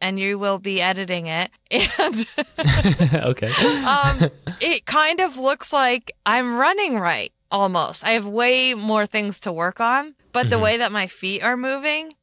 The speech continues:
Speaker 1: it's
Speaker 2: Yeah.
Speaker 1: very exciting. So if anyone out there, if you are on a run right now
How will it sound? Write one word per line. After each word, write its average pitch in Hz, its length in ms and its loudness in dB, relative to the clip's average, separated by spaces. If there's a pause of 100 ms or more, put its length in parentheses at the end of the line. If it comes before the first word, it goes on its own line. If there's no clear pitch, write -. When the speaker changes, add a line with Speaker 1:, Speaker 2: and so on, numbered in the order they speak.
Speaker 1:
it's 208 200 -2
Speaker 2:
Yeah. 202 140 0
Speaker 1:
very 233 300 4
exciting. 156 640 -4 (120)
So 247 280 2
if 208 180 -2
anyone 262 360 0
out 214 240 0
there, 175 400 0
if 208 180 -4
you 226 180 0
are 240 220 4
on 226 180 2
a 214 60 -4
run 202 240 0
right 185 200 0
now 165 440 -4